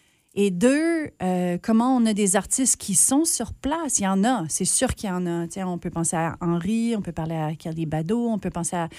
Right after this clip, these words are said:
à plein de gens qui sont dans, dans le, dans, on peut penser à Ghislain Kibaga, qui est maintenant dans un, deux, trois en ce moment, puis qui, je pense qu'il vit une, une expérience formidable. Mais, euh, pour avoir une, une masse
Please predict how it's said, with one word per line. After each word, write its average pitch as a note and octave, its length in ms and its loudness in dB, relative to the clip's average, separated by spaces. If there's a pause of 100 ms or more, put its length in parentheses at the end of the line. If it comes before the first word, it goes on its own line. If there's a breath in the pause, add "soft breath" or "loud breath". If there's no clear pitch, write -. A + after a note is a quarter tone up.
(160 loud breath)
à F#3+ 100 -2
plein A#3 280 2
de A3 40 4
gens A#3 200 0
qui - 120 -10
sont B3+ 340 2
dans, G3+ 300 -2
dans F#3 200 -2
le, E3+ 480 -2
dans, E3+ 520 -4
on E3+ 280 -6
peut F3+ 100 -6
penser E3 240 -4
à F3 60 2
Ghislain F3 400 0
Kibaga, F3+ 440 -4
qui G3 120 -8
est - 20 -2
maintenant F3 320 -2
dans E3+ 120 -2
un, F3 220 -2
deux, E3+ 140 -4
trois G3 240 -8
en F#3+ 60 -2
ce F#3 100 -4
moment, F#3 240 -2
puis - 140 -8
qui, E3 260 -12 (480 soft breath)
je - 80 -20
pense - 160 -6
qu'il F3 160 -2
vit F3 220 2
une, E3 260 2
une D#3+ 380 -2
expérience F3 560 0
formidable. F#3 840 0 (600 loud breath)
Mais, C4+ 580 6
euh, F3 540 0
pour E3 160 -2
avoir B3+ 280 6
une, F3+ 440 2 (120)
une E3 280 0
masse A#3+ 560 2